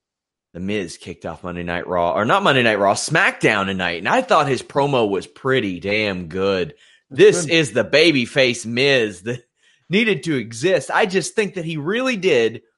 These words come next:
Speaker 1: need those extra four or five years of him being that workhorse, him being that guy. Just getting a figure four leg lock handed to him by Ric Flair was not enough, Alex.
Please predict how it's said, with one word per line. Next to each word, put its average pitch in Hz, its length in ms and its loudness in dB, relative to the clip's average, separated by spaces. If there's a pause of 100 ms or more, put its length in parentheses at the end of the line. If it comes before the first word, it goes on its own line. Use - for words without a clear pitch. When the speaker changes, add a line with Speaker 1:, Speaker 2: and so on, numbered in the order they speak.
(240)
Speaker 1:
need 277 320 0
those 254 200 4
extra 226 320 0
four 233 320 0
or 185 60 0
five 190 340 2
years 170 460 -4 (280)
of 151 140 -2
him 175 240 -2
being 139 580 -2 (240)
that 135 240 0
workhorse, 117 640 -4
him 190 220 -2
being 190 340 0
that 117 260 -2
guy. 101 400 0 (920)
Just 220 380 0
getting 220 380 4
a 151 100 2
figure 185 300 -2
four 202 280 -2
leg 196 200 2
lock 160 260 4
handed 160 300 2
to 156 120 -4
him 147 80 -2
by 135 100 4
Ric 180 260 0
Flair 190 260 2
was 139 180 0
not 175 220 2
enough, 160 320 0
Alex. 92 460 -4